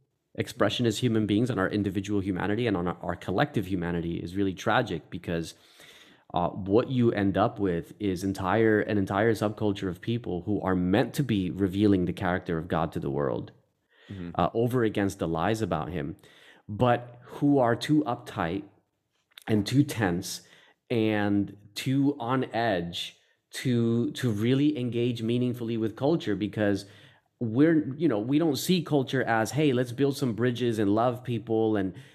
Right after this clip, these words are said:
Speaker 1: and, you know, contextualize and find ways to appreciate and find the fingerprints of God." No, we're too scared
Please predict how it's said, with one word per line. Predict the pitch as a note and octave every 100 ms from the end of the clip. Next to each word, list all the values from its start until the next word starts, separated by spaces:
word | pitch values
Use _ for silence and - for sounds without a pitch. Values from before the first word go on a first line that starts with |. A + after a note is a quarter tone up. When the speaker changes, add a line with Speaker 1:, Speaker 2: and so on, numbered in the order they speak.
| -
Speaker 1:
and, | G2+ G2
you | G2+
know, | F#2+ F#2
contextualize | - G#2+ - C#3+ - - A#2+ A2+ G#2+ A2 G#2+
and | G#2 F#2+
find | - A2 A#2
ways | A2 A2+ A2+ A2
to | - G2
appreciate | F#2+ B2 A2+ A2+ A2 A2 G#2+ G2
and | G2
find | F#2+ A2 G#2+
the |
fingerprints | G2 G#2+ G2+ - G2
of | F#2
God." | F#2+ A2+ G#2+
No, | B2+ A2+ F2+ F2+ - - -
we're | A#2+ D#3+
too | - E3
scared | D3 - C#3+ C#3+ - - -